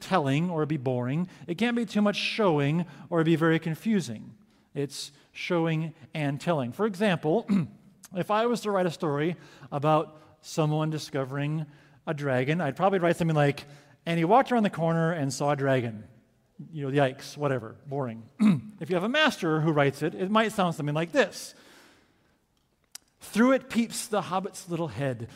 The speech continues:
Before him lies the great bottommost cellar or dungeon hall of the ancient dwarves, right at the mountain's root. It's almost dark,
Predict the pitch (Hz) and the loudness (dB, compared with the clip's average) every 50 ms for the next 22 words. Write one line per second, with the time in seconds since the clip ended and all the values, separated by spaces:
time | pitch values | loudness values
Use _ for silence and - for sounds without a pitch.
0 | - - 170 - - 220 233 233 214 208 220 214 214 208 202 202 190 160 139 170 | -6 -6 -4 -2 2 4 6 6 8 6 6 4 4 4 2 2 2 0 -2 -4
1 | 143 - 160 170 175 180 175 151 120 156 160 165 160 165 156 156 156 160 147 - | -4 -2 0 2 2 2 0 -2 0 2 2 4 4 2 2 0 -2 -2 -4 -6
2 | - - - 156 147 139 127 131 135 135 131 123 160 156 156 143 151 151 143 - | -10 -6 -4 -2 -2 -2 -2 -2 -2 -4 0 2 4 4 4 2 0 -4 -4 -2
3 | - 156 156 151 147 139 131 117 147 147 160 156 160 156 - - 165 147 131 117 | 0 2 4 4 4 2 0 -2 -4 -6 -2 -2 -2 -2 -2 -6 -8 -8 -8 -6
4 | 139 143 139 135 135 131 123 110 107 101 - - - - 214 - 131 135 151 151 | -2 0 2 2 2 2 0 -2 -4 -8 -10 -12 -14 -16 -14 -8 -2 2 4 4
5 | 165 175 - 160 - - 139 131 135 139 135 135 127 131 - 131 127 123 123 - | 4 2 0 -4 -4 -4 -4 -2 0 0 0 0 -2 -4 -4 -4 -4 -4 -4 -6
6 | - - - - - - - 117 120 135 131 127 123 - - 185 - 190 196 214 | -10 -18 -20 -20 -20 -16 -8 -4 -2 -2 -2 -2 -6 -6 -6 -4 0 2 2 4
7 | 208 202 185 - - - - - - 143 127 156 156 147 139 131 - - | 4 2 2 0 -4 -14 -20 -18 -14 -4 2 2 4 2 2 -2 -6 -14